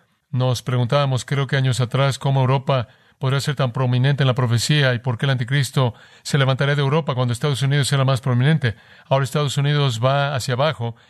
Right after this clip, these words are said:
y el gran poder del mundo se está volviendo la Europa confederada. Y de ahí el anticristo se levanta y después lo que usted tiene es que toda esa Babilonia, Medo-Persia, Grecia y el antiguo imperio romano, todos están en un individuo.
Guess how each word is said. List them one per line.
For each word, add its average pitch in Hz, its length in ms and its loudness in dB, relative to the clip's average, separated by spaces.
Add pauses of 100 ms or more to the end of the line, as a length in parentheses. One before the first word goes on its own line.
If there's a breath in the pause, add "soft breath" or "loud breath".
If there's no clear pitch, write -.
y - 60 -6
el 123 80 -2
gran 143 160 0
poder 135 300 -2
del 131 100 -2
mundo 151 260 0
se 113 80 0
está 143 200 0
volviendo 135 380 0
la 123 100 2
Europa 135 300 0
confederada. 127 520 0 (260 soft breath)
Y 143 140 -2
de 139 80 0
ahí 143 100 0
el 180 80 2
anticristo 165 460 0
se 147 120 0
levanta 156 380 2
y 156 40 0
después 143 300 -2
lo 151 80 -2
que 127 60 -4
usted 170 240 -2
tiene 147 300 2
es 131 100 2
que 131 300 0 (420 loud breath)
toda 180 560 0 (300 soft breath)
esa 160 260 0
Babilonia, 147 460 0
Medo-Persia, 151 500 0
Grecia 151 540 0 (120)
y 147 120 -2
el 135 120 0
antiguo 160 440 2
imperio 147 260 -2
romano, 143 420 2 (440 loud breath)
todos 190 400 -2
están 165 540 0 (760 soft breath)
en 135 180 2
un 170 140 4
individuo. 165 480 0